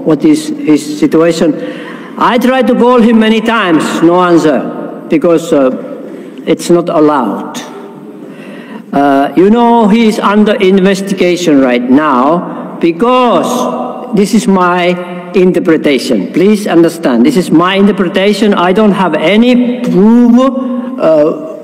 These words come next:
with the facts which was given to me from somewhere.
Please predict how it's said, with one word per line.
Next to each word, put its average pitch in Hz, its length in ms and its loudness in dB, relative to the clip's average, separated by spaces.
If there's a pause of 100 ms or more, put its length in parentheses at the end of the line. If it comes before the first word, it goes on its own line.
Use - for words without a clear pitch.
(100)
with 175 260 0
the - 60 -8
facts - 560 -6 (160)
which 160 380 0
was 160 260 0
given 185 540 0
to 170 160 2
me 180 500 2
from 170 320 0
somewhere. 139 540 0